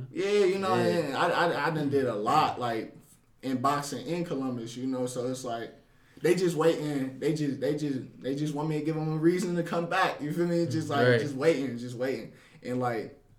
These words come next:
Speaker 1: but it, but it's all there, you know, everybody, they genuinely, they, there's, it's there. Like, um, just, you know, my family, uh,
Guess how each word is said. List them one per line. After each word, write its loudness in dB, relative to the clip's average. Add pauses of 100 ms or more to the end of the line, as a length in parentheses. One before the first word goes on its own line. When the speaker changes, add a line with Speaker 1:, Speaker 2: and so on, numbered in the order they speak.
(200)
Speaker 1:
but 4
it, 2
but 2
it's 0
all 6
there, 4
you 2
know, 0
everybody, 2
they -2
genuinely, 0
they, -4 (160)
there's, -4 (160)
it's -8
there. -2 (600)
Like, -2
um, -6 (1000)
just, -4
you -4
know, -2
my -8
family, -2
uh, -4